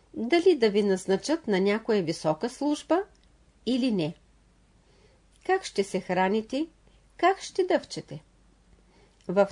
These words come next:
този случай по-важна работа за вас от яденето и дъвченето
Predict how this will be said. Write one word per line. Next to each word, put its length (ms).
този 300
случай 500
по-важна 680
работа 400
за 180
вас 400
от 260
яденето 640
и 100
дъвченето 840